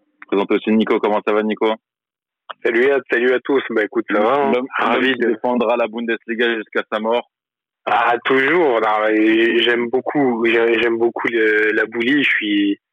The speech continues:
Speaker 2: content qu'elle, euh, qu'elle ait repris, même si, franchement, on va,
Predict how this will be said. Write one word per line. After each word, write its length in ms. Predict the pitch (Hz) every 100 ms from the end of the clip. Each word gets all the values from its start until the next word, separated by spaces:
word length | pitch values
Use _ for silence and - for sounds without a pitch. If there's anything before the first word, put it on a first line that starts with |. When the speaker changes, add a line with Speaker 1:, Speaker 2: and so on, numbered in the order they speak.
| _ - - _ -
Speaker 2:
content 300 | 127 - 131
qu'elle, 180 | - 113
euh, 580 | 110 110 110 107 110 110 117
qu'elle 160 | 123 117
ait 60 |
repris, 420 | 113 120 - 135
même 240 | 120 117 123 - -
si, 540 | 117 113 107 104 101 - -
franchement, 300 | 113 - 117
on 40 |
va, 100 | 104